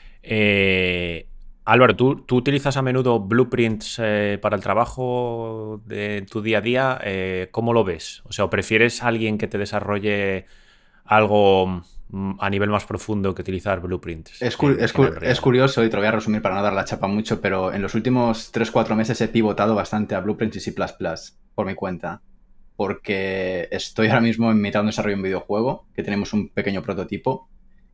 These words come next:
Speaker 2: y tenía un desarrollador, pero el desarrollador, el desarrollador lo, me lo han contratado, eh, Pixomondo, con lo cual me queda sin desarrollador. Y, pero él me hizo un buen empujón ya a todo el mundo de blueprints y C plus plus. Y tienen un sistema,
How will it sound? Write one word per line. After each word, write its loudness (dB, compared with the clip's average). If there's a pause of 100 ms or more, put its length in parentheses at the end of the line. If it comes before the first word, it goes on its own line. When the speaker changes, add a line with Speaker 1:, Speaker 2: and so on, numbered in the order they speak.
(160)
Speaker 2:
y 0
tenía 2
un 4
desarrollador, 2
pero 4
el 2
desarrollador, 0
el -2
desarrollador 0
lo, 0
me -2
lo 2
han 2
contratado, -2
eh, -4
Pixomondo, -8 (100)
con -8
lo -4
cual -2
me -4
queda -2
sin -8
desarrollador. 0 (840)
Y, 6
pero 6
él 6
me 8
hizo 4
un 6
buen 6
empujón 0
ya 4
a 0
todo -2
el -4
mundo -6
de -10
blueprints -8
y -8
C -10
plus -6
plus. -10
Y 0
tienen 6
un 6
sistema, 4